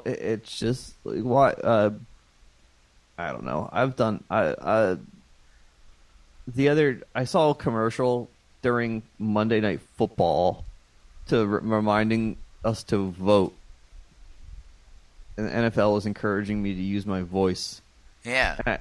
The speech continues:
Speaker 1: and I had to think about, I'm just like, "Wait, what election is happening?" And it's like, I forgot about the midterms. That's
Speaker 2: Uh,
Speaker 1: how we-,
Speaker 2: <laughs>
Speaker 1: that's how well, that's how well I'm doing.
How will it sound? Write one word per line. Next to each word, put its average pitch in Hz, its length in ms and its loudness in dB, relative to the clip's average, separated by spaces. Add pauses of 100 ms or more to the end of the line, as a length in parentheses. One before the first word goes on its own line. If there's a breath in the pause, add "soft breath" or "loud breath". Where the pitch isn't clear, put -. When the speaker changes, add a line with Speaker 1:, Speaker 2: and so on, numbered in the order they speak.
Speaker 1:
and 131 160 0
I 127 80 4
had 139 180 4
to 135 60 0
think 127 260 -2
about, 110 280 4
I'm 107 80 -2
just 104 160 -6
like, 113 220 -4 (320)
"Wait, 120 160 0
what 120 160 2
election 131 400 0
is 95 80 -10
happening?" 76 480 -4 (120)
And - 80 -8
it's 117 140 -6
like, 123 120 -2 (240 loud breath)
I 165 140 0
forgot 139 480 4
about 117 220 2
the 104 60 -6
midterms. 98 800 -6 (1200 soft breath)
That's - 180 4
Speaker 2:
Uh, - 20 4
Speaker 1:
how 151 160 6
we-, 127 120 0 (100)
Speaker 2:
<laughs> - 120 -8
Speaker 1:
that's 143 220 2
how 170 200 4
well, 123 400 4
that's 139 240 0
how 185 140 4
well 123 300 4
I'm 101 220 0
doing. 92 340 -4